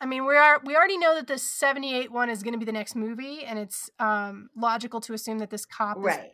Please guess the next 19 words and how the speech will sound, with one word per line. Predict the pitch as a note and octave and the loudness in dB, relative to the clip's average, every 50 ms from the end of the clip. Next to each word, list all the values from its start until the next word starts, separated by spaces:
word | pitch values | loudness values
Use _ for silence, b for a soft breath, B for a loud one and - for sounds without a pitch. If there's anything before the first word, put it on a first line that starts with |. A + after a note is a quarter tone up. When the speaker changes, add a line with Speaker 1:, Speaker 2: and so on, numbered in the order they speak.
| _ _ - | _ _ -10
Speaker 1:
obviously | - A3+ A3 A#3+ A3 - A3 | -8 -8 -8 -8 -10 -12 -12
part | - - A3 A3 G#3 | -6 -4 -4 -4 -4
of | G#3 G3 | -6 -8
that. | G#3 G#3 A3 A#3+ A#3 A3+ - _ b b b b b b b b b _ _ | -8 -6 -4 -4 -4 -4 -6 _ b b b b b b b b b _ _
Um, | - A3+ A3+ A3+ A3+ A3+ | 2 4 6 6 4 2
and | A3 A#3+ B3 | -2 -4 -2
whoever's | A#3+ B3+ C#4 D4 D#4 D4+ - | 0 0 0 2 0 -2 2
house | - D4+ D4 D4 C#4+ C#4 - | 6 6 6 6 6 2 -4
this | A#3+ A3 - - | -10 -10 -8 -6
is, | A3 G#3+ G#3+ G#3 G#3 | -4 -4 -4 -4 -6
he's | - A3 G#3+ | -6 -6 -2
Speaker 2:
Okay. | - | 0
Speaker 1:
letting | A#3 A#3 A#3 A#3+ | 0 0 0 -2
them | A#3+ A3+ A3+ A3 | -4 -2 -2 -2
know, | G#3+ G#3+ G#3 G#3 | 0 -2 -2 -2
like, | G3+ G#3 G3+ G3+ - | -4 -6 -6 -8 -10
it's | B3+ A#3 A3+ - | -12 -14 -12 -10
happening | - - G#3+ G#3+ A3 - A3 A3 G#3+ G#3 A3+ | -6 -2 -2 -2 -2 -2 -4 -6 -6 -6 -8
again. | A3+ A3 F#3 G#3 G#3+ - - - C#4 | -10 -12 -12 -14 -14 -16 -18 -20 _